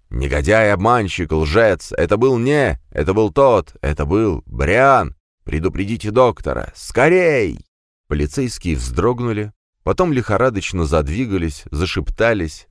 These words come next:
раздались восклицания, и побледневший Матье поднял руку, призывая к спокойствию. Он жестом попросил коллегу снова включить запись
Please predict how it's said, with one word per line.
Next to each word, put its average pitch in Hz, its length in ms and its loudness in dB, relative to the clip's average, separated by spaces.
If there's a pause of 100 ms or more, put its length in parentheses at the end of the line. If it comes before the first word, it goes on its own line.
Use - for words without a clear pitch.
раздались 78 580 -2
восклицания, 104 800 -2
и - 160 -8
побледневший 98 680 -4
Матье 85 400 -2
поднял 95 480 -2
руку, 127 260 -6
призывая 101 520 0
к - 60 -12
спокойствию. 52 920 -4 (420)
Он 92 240 0
жестом 98 560 0
попросил 98 460 -2
коллегу 107 440 0
снова 107 440 -2
включить 95 480 -4
запись 110 580 -2